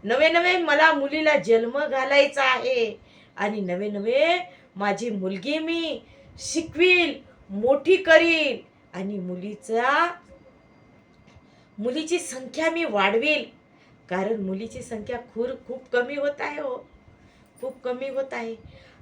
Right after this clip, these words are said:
आणि मुलीची संख्या जर कमी होत असत, त्या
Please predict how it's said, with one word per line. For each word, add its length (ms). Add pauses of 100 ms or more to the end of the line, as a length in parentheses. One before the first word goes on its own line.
आणि 420
मुलीची 580
संख्या 500
जर 160
कमी 340
होत 280
असत, 640 (380)
त्या 220